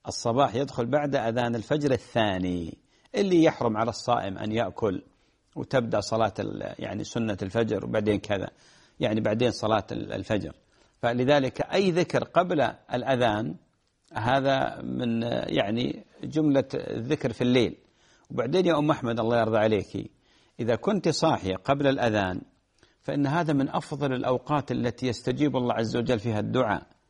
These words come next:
ولذلك هذا وقت النزول الإلهي.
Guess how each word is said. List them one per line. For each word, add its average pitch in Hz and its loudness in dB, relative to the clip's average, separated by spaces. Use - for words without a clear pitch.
ولذلك 139 2
هذا 131 2
وقت 147 -2
النزول 123 2
الإلهي. 120 2